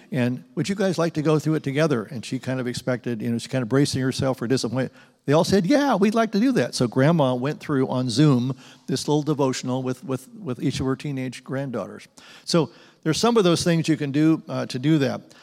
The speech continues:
Another role that we sometimes can play is just to be a listener, to, to be a confidant,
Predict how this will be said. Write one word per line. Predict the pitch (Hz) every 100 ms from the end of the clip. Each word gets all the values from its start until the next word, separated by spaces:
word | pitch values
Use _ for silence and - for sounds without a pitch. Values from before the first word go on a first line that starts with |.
| -
Another | 156 208 233
role | 170 175 180
that | 160
we | 147
sometimes | - 165 170 156 147
can | - 127
play | - 143 143
is | 139 135 123
just | 147 -
to |
be | 120 139 135
a | 131
listener, | 131 143 - 117 92 - _
to, | -
to | 117 - 147
be | 123 170 170 151 - _ _
a | 143
confidant, | - 143 131 139 104 101 78